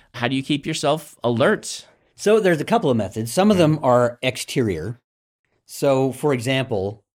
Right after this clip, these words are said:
Speaker 2: there's a perfect example. We're driving down a valley in Afghanistan,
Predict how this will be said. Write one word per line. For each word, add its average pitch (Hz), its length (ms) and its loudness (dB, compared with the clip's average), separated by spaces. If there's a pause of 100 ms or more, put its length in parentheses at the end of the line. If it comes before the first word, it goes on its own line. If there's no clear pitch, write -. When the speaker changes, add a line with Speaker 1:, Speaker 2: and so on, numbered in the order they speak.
(100)
Speaker 2:
there's 120 220 -4
a 104 40 -8
perfect 156 320 -2
example. 95 360 -8
We're 113 140 -4
driving 135 420 0
down 131 400 -2
a 104 140 -8
valley 95 580 -4 (220)
in 107 120 -8
Afghanistan, 95 800 -10